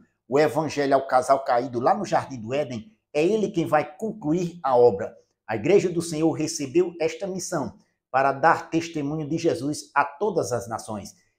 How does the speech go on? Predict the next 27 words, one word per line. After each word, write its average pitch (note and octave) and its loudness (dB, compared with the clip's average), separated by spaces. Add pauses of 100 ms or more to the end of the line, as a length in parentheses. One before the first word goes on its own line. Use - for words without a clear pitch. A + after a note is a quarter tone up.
(200)
Israel, F#3 6
como F3+ 2
um F3+ 0
povo E3 8
escolhido, D3 6
uma D#3+ 4
nação D3 0
escolhida C#3 0 (160)
com G3 0
um F3 -6
propósito D#3+ 0
missionário, C3+ -2 (520)
assim F3+ 2
Deus F#3+ 8
o F#3 -2
constituiu F3+ -2
no F3 0
Antigo E3 -2
Testamento C3+ -6
para E3+ 2
anunciar D#3+ 2 (260)
a A#2+ 2
sua - 2
palavra D#3 6
às C3 2
outras F3+ 4
nações. A#2 -8